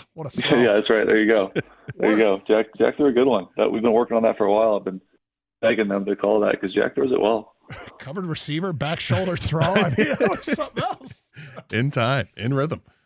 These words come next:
Speaker 1: Well, Jared, we appreciate your time. Thanks for joining us. Hopefully we got a win to talk about next week. We didn't even get into the Patriots. I, you know, any quick scouting report on the Patriots, what you've seen?
Speaker 2: <laughs>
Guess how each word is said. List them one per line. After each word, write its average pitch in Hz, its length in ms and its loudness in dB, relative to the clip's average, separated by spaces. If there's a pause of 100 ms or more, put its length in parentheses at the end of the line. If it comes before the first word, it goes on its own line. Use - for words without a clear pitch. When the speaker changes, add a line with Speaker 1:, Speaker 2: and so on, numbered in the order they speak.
(240)
Speaker 1:
Well, 214 100 -4
Jared, 262 280 0
we 247 100 -4
appreciate 240 500 -4
your 220 100 -8
time. 220 280 -4
Thanks 202 220 -4
for 202 80 -4
joining 190 360 -2
us. 185 240 -6
Hopefully 180 340 -4
we 170 80 -2
got 170 100 -2
a 160 40 -2
win 160 180 -2
to 156 60 -4
talk 151 260 -4
about 147 240 -2
next 143 300 -6
week. 135 200 -2
We 160 80 -2
didn't 175 120 0
even 139 120 -4
get 135 140 -4
into 120 120 -8
the 110 80 -12
Patriots. 123 640 -18
I, 123 280 -12 (120)
you 127 100 -18
know, 107 140 -14 (500)
any 175 140 -2
quick - 220 -4
scouting 202 320 -4
report 196 260 -4
on 185 80 -4
the 175 60 -6
Patriots, 185 480 0
what - 180 0
you've - 120 0
seen? 180 400 -2
Speaker 2:
<laughs> - 60 -20